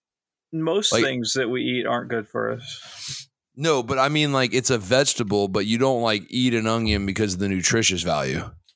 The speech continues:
Speaker 1: No.
Speaker 2: You
Speaker 1: 'Cause
Speaker 2: do
Speaker 1: it
Speaker 2: it.
Speaker 1: tastes
Speaker 2: It's, it's
Speaker 1: good.
Speaker 2: for the, it's for, well, it doesn't taste good. Would you, can you sit there and just eat an onion like an apple?
Speaker 1: I've not tried. I,
Speaker 2: It,
Speaker 1: I,
Speaker 2: it,
Speaker 1: I'll
Speaker 2: you
Speaker 1: sit
Speaker 2: haven't
Speaker 1: there,
Speaker 2: d-
Speaker 1: I will sit and pick it, an onion,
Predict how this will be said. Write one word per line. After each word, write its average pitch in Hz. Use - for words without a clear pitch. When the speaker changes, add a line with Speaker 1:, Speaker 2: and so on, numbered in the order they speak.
Speaker 1:
No. 165
Speaker 2:
You 113
Speaker 1:
'Cause 113
Speaker 2:
do 139
Speaker 1:
it 120
Speaker 2:
it. -
Speaker 1:
tastes 117
Speaker 2:
It's, 117
it's 107
Speaker 1:
good. 117
Speaker 2:
for 135
the, 110
it's 104
for, 123
well, 92
it 107
doesn't 139
taste -
good. 78
Would 131
you, 127
can 156
you 196
sit 220
there 202
and 175
just 147
eat 131
an 127
onion 120
like 107
an 101
apple? 98
Speaker 1:
I've 185
not 262
tried. 131
I, 202
Speaker 2:
It, 143
Speaker 1:
I, -
Speaker 2:
it, 165
Speaker 1:
I'll -
Speaker 2:
you 165
Speaker 1:
sit -
Speaker 2:
haven't 254
Speaker 1:
there, 208
Speaker 2:
d- 170
Speaker 1:
I 160
will 262
sit -
and 160
pick 208
it, 156
an 143
onion, 180